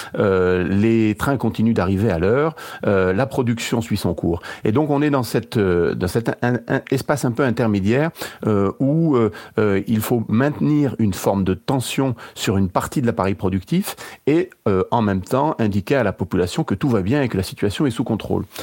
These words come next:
Et ça, ça se traduit, euh, à plusieurs niveaux. Euh, dans les, les, les, les statistiques économiques de la Russie. D'abord, euh, par le fait que, euh, la Russie, euh, s'est mise dans une situation que, euh, le, l'Institut de, de Stockholm de,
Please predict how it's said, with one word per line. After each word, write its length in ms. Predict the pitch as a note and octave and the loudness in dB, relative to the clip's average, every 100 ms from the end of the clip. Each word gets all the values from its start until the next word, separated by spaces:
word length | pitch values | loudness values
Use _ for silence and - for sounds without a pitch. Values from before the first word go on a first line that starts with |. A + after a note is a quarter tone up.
| - - - | -12 -12 -4
Et 60 | A2+ | -2
ça, 160 | G3+ | 0
ça 140 | F#3 C#3 | 0 0
se 120 | C#3 | -2
traduit, 680 | B2 - C3 C3 E3 E3 | -2 -2 0 2 2 4
euh, 120 | A#2 G#2+ | 4 2
à 100 | G#2+ | 0
plusieurs 380 | G#2 C#3+ D3+ C3 | -2 0 2 2
niveaux. 320 | C3 C3+ C3+ - _ _ - - - - | 2 2 0 -4 _ _ -20 -20 -12 -4
Euh, 180 | A2+ G#2 | 0 0
dans 220 | F#2+ A#2+ | 2 0
les, 300 | A#2+ G2 F#2+ | 2 2 2
les, 260 | F#2+ F#2+ F2+ | 2 2 2
les, 720 | D#2 F#2 F2+ E2+ E2 B1 A#1 A#2+ - | 2 2 2 2 0 -2 -4 -6 -6
les 80 | G#2+ | -4
statistiques 540 | - G#2+ A2+ - B2+ | -2 -2 -2 -2 -2
économiques 420 | G2+ - G#2 A2+ A2 | -2 0 2 0 0
de 100 | F2+ | 0
la 100 | F2 | 0
Russie. 220 | A2 - | -2 -2
D'abord, 420 | A#2+ C#3 A#2+ - - - - - | 0 2 0 -4 -18 -18 -16 -4
euh, 100 | E2 | -2
par 200 | - F#2 | 0 0
le 80 | F2+ | 0
fait 300 | - A2+ - | 0 -2 -2
que, 300 | - G2+ F#2 - - - | 0 2 0 -4 -16 -2
euh, 180 | F#2+ F2 | 0 0
la 100 | G#2+ | 0
Russie, 560 | F#2+ G#2+ - C3 C3+ - | 0 0 -2 0 0 2
euh, 260 | F2+ E2+ - | 2 2 0
s'est 220 | - A2 | 0 0
mise 260 | G#2+ B2 G#2+ | 2 2 2
dans 100 | F#2+ | 2
une 160 | G#2 | 0
situation 540 | G2 G#2+ G2+ G2+ C3 A#2 | 0 -2 -2 0 -2 0
que, 280 | G#2 F#2+ F2+ - - - | 0 0 -2 -12 -10 -2
euh, 340 | F2+ F2 E2+ - | 2 2 2 2
le, 220 | F#2+ F2+ | 2 2
l'Institut 500 | G#2 G#2+ B2+ A2+ D3+ | 2 0 -4 -2 0
de, 320 | A2 G2+ F#2+ F#2 | 2 2 2 0
de 80 | |
Stockholm 540 | F#2 - A2 B2 B2 G2 | -2 -2 0 2 2 2
de, 260 | E2+ D#2+ | 0 0